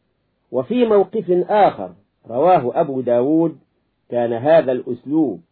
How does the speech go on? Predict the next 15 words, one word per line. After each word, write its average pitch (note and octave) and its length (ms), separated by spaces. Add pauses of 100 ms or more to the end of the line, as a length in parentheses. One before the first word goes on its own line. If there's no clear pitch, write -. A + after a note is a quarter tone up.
(800)
جاءه F3+ 580
رجل G3+ 640
ليتعلم C#3 680
الصلاة، F3 560 (840)
فأخبره D#3 680
بالصلوات C#3+ 800
الخمس C#3+ 560
المفروضة، C3+ 760 (840)
فتعلل B2 600
الرجل D3 560
بأنها C3 600
كثيرة D3+ 800 (420)
وتشغله C3 720
عن D3 120
أعماله، F3 540